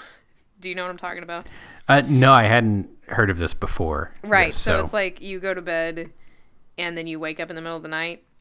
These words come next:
Speaker 1: and then people would, like, get up. I don't remember what they called it. There's a word for it. And, like, people would get up and they'd, like, write letters and they'd go out and about, like, in the town <laughs> in the middle of the night, and then they'd go back and they'd do their second sleep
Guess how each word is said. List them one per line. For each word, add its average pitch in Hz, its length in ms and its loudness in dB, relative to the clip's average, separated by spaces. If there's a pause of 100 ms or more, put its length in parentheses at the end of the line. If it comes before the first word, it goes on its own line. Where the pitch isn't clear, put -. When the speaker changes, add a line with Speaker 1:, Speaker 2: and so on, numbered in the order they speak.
(440)
Speaker 1:
and 202 80 -12
then 180 100 -12
people 180 200 -14
would, 175 100 -10
like, 160 220 -10
get 180 140 -8
up. 170 260 -6
I - 80 -6
don't 214 160 -10
remember 160 300 -12
what 160 140 -16
they - 100 -16
called - 240 -14
it. - 100 -18
There's 160 180 -10
a 160 60 -8
word 80 320 -14
for - 220 -12
it. - 140 -14 (300)
And, 190 440 -12
like, 202 180 -10
people 226 220 -10
would 180 140 -8
get 180 120 -6
up 262 180 -8
and 156 120 -16
they'd, 147 120 -12
like, 135 280 -10
write 131 200 -8
letters 175 520 -6
and 151 100 -12
they'd 143 160 -18
go 147 260 -6
out 156 480 -6
and 185 120 -6
about, 175 540 -8
like, 185 180 -12
in 147 80 -14
the 139 40 -18
town 233 520 -8 (420)
<laughs> - 440 -20
in 208 120 -10
the 185 80 -10
middle 196 200 -10
of 202 40 -8
the 202 60 -14
night, 214 300 -12 (140)
and 185 120 -8
then 170 100 -10
they'd 160 140 -10
go 160 100 -8
back 156 340 -8
and 170 120 -12
they'd 156 100 -10
do 160 180 -10
their 170 160 -14
second - 420 -8
sleep - 360 -20